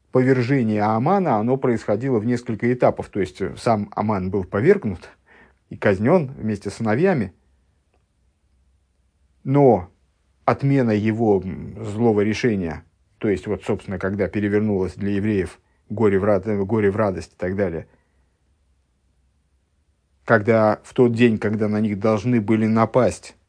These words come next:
евреям было, было дано разрешение выйти навстречу вот этих вот, этим,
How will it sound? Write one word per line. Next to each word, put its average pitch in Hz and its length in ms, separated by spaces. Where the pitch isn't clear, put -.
евреям 104 640
было, 110 240
было 104 300
дано 104 320
разрешение 107 680
выйти 101 680
навстречу 107 640
вот 95 200
этих 92 300
вот, 82 320
этим, 90 420